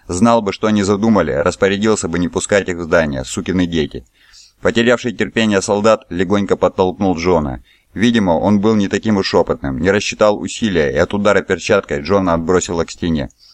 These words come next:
Бронестекло шлема было непроницаемо, солдат уже ничем не напоминал человека, равнодушная машина-убийца, вроде тех, что охраняют город по периметру.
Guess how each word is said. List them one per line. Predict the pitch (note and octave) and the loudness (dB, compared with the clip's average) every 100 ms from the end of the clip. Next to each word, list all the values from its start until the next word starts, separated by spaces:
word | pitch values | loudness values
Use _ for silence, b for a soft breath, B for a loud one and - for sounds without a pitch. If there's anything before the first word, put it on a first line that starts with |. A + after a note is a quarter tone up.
| b | b
Бронестекло | - F#2+ G#2+ A2 - A#2 A2+ | -4 0 0 -2 -2 0 0
шлема | - A2+ G#2 E2 | 0 0 0 0
было | F#2+ G2 | 2 2
непроницаемо, | F#2 - F#2+ F#2 - D#2+ C#2+ B1+ | 0 0 0 -2 0 0 0 -6
солдат | - F#2+ G2 A2 - | -2 0 2 2 0
уже | F2 | -4
ничем | F#2 F2+ - F#2 | -2 0 0 0
не | E2+ | 0
напоминал | D#2+ E2+ E2+ E2+ D#2+ | 0 0 2 2 0
человека, | F2 E2 E2 C#2 C2 | 0 0 0 -2 -2
равнодушная | C#2+ F#2+ G2+ G2+ G2 F2+ | 0 2 0 -2 -2 -2
машина-убийца, | E2+ E2+ - F2+ E2+ E2 D#2+ - C#2 | 0 0 -2 -2 -2 -2 -6 -4 -4
вроде | E2+ F2+ E2+ | -2 -2 -2
тех, | G2 F#2 | -2 -2
что | - E2 | -2 -2
охраняют | E2 E2+ F2 E2 | -2 -2 0 0
город | D#2 E2+ E2 - | 0 0 0 -2
по | F2 | -8
периметру. | E2 D#2 D2 C2+ A#1 | -6 -4 -6 -8 -12